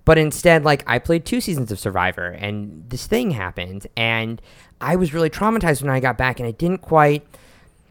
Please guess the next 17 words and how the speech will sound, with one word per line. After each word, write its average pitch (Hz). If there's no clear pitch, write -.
like, 156
I 165
didn't 196
have 156
the 147
courage 131
to 135
sit -
down 127
all 131
of 135
the 143
people 120
who 131
needed 120
to 127
know 107